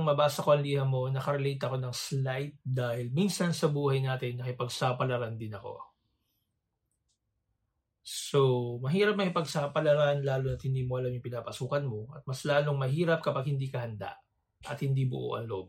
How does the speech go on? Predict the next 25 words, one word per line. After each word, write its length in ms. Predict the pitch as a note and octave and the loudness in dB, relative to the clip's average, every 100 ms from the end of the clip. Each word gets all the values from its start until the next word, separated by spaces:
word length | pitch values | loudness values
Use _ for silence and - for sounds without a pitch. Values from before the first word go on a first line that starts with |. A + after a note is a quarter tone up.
| F#2 | -14
mo. 80 | F2+ _ _ _ _ _ _ _ _ _ - | -20 _ _ _ _ _ _ _ _ _ -8
Well, 160 | A#2+ A#2+ | -6 -2
marahil 400 | B2 D#3+ E3 D#3+ | 4 4 4 4
may 160 | D3 | 4
dahilan 360 | C#3 C#3 C3+ C3+ | 4 4 4 2
ka 80 | C3 | 0
kung 160 | C3 B2 | 0 0
bakit 240 | B2+ B2 | 0 0
ka 80 | C3 | -2
nakipagsapalaran 880 | B2 A2+ A#2 - B2 A#2+ C3 B2+ B2 | -2 -6 -8 -4 -4 -2 -2 -2 -4
ng 120 | A#2+ | -4
malayo 240 | A#2+ A#2+ B2+ | -4 -4 -4
sa 160 | C3 | -6
pamilya 520 | A#2 C3 D3+ C#3+ B2+ | -6 -4 -2 -2 -2
at 80 | A#2+ | -4
sa 120 | - | -2
lugar 400 | C#3 C3 C3 B2+ | -2 0 0 0
na 280 | C3+ A#2+ B2+ - | -2 -4 -8 -6
kinalakihan. 720 | B2+ B2 B2 C#3+ C#3 G#2 D#3+ - _ _ _ _ _ _ _ E3 | -4 -4 -2 -2 -2 -2 -6 -8 _ _ _ _ _ _ _ 0
Well, 400 | G3+ F#3 A3 - | 2 4 0 -6
kanya-kanyang 520 | - B3 A3 G#3 F#3+ F3+ | -6 -2 0 2 0 0
trip 200 | C#3 - | -6 -2
sa 160 | D3 | -2
buhay 360 | B2 G#2+ A#2+ | 0 -4 -6
yan. 120 | A#2 | -8